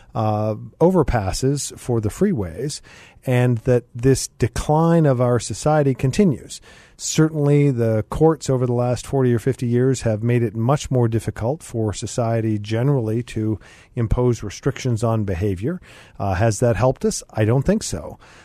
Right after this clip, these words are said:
Uh, why? Because, uh, to believe that we are being humanitarian towards people to allow them to survive in the way they choose to survive out on the streets,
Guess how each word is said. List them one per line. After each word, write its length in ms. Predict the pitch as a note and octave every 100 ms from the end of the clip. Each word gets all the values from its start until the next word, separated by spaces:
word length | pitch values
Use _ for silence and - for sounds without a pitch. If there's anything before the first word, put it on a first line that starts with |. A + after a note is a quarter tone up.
| -
Uh, 320 | G#2 G2 G2
why? 540 | F#2+ A2 G#2 A2 D3 G3+
Because, 600 | D3+ A#2 B2 A#2+ A#2 - -
uh, 320 | A2 A2 A2 -
to 180 | B2
believe 640 | A2+ A2+ B2 E3 G3+ G3+ C#3
that 200 | B2+ A#2
we 220 | A#2+ B2+
are 180 | A#2+ A2+
being 440 | A2+ A#2+ A#2+ A#2
humanitarian 1080 | G#2+ - B2 A#2+ D3 C#3+ - D3+ E3+ C3+ A2
towards 340 | - A#2+ A#2 -
people 340 | B2+ A#2+ A2+
to 180 | - A#2
allow 340 | G#2+ A2+ C#3
them 240 | B2+ A#2+ A2+
to 140 | G#2+
survive 680 | - G#2 G2 A#2 C3 C3 A#2+
in 80 | G#2+
the 80 | G#2+
way 200 | A#2+ A#2
they 180 | A2
choose 380 | G#2+ - D#3 D3+
to 120 | -
survive 500 | A2+ A2 G#2+ B2+ B2+
out 160 | A#2 A#2
on 100 | A2
the 80 | G#2
streets, 540 | - - E3+ D3 -